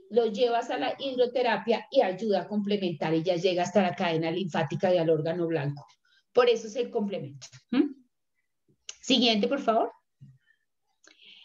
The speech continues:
La crema Sanactiv usada, así como, como, como dicen la, los, los baños del mar y las aguas termales y demás, todos los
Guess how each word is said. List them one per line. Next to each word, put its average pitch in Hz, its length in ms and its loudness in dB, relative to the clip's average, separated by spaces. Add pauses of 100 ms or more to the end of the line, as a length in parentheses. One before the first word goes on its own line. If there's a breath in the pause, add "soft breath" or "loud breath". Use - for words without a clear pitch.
(120 soft breath)
La 269 180 4
crema 262 320 -4
Sanactiv 339 720 0
usada, 226 760 0 (440)
así 220 340 0
como, 247 460 -2
como, 214 340 2
como 247 240 0
dicen 202 420 2
la, 226 280 0
los, 208 500 2
los 202 220 4
baños 202 340 2
del 233 220 0
mar 214 300 0
y 226 100 -4
las 196 200 -2
aguas 202 320 0
termales 214 560 2
y 294 80 4
demás, 302 380 -2 (500 loud breath)
todos 247 240 4
los - 200 -4